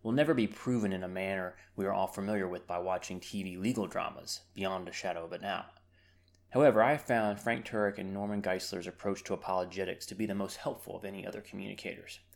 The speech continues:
specifically their approach in their bestseller, I Don't Have Enough Faith to Be an Atheist.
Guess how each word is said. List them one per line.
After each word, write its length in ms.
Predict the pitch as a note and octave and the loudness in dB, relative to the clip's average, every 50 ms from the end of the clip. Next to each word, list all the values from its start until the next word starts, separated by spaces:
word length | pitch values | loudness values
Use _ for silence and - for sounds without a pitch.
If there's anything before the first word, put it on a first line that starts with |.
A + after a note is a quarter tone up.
| _ _ _ _ _ _ _ | _ _ _ _ _ _ _
specifically 560 | - - - A#2+ - E3 - - - - C#3 | -12 -6 -4 -2 -2 -2 -2 -4 -2 0 0
their 160 | A#2+ A2 G#2+ G#2+ | 2 2 2 0
approach 540 | G#2 - - A2+ G#2 G2+ G#2 - - - | 0 -2 -2 0 0 0 0 -2 -8 -10
in 100 | - G#2+ | -8 -6
their 140 | G2+ G2+ F#2+ | -6 -6 -4
bestseller, 580 | F2+ G2+ G2+ G2+ - - - G2 F#2 F#2 F#2+ - - | -2 -2 -2 -2 -2 -2 0 0 0 0 0 -2 -2
I 80 | G#2 G#2+ | 0 -2
Don't 160 | G#2+ G#2 - | -2 -2 -2
Have 160 | - G2+ G2+ | -6 -6 -4
Enough 240 | G2 F#2+ E2 - - | -4 -6 -8 -6 -4
Faith 220 | G#2+ F#2 F2 - | -4 -4 -4 -6
to 60 | - | -10
Be 140 | E2+ F2+ F2 | -10 -8 -8
an 80 | F2 G2 | -6 -4
Atheist. 540 | G#2 A#2+ A#3 A#3 - - - - - - | -2 -4 -4 -4 -8 -16 -16 -16 -18 -18